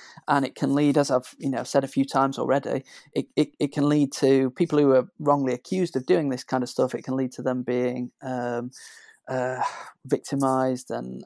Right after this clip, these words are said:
uh, you know, sworn at, ostracized, w-,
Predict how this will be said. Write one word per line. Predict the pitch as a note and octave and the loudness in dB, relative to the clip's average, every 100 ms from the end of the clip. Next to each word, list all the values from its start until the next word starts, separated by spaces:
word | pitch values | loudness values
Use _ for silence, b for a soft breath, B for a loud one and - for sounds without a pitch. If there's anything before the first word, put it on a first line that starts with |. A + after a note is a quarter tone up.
| - | -8
uh, | A#2+ A#2 A#2+ - - | -4 -2 -4 -6 -6
you | B2 | -6
know, | G#2+ | -6
sworn | - - C#3 C3+ | -10 -2 0 2
at, | C3 C3 - | 2 0 -2
ostracized, | B2+ - - - C3 B2+ B2 B2+ - _ _ _ _ _ | -8 -6 -6 -4 0 0 0 -4 -10 _ _ _ _ _
w-, | D3 | -16